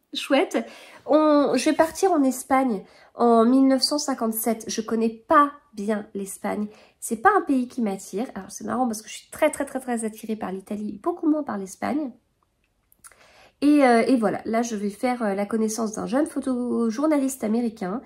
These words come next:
qui va faire une rencontre, euh, la rencontre,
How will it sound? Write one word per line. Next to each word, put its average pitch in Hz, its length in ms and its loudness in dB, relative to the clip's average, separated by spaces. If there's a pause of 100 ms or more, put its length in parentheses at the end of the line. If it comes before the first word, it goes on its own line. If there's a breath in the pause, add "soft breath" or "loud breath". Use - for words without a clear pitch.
(360 loud breath)
qui 254 180 0
va 220 280 2
faire 285 280 -2
une 247 160 2
rencontre, 220 680 -6
euh, 190 880 -6
la 180 180 -6
rencontre, 185 400 -8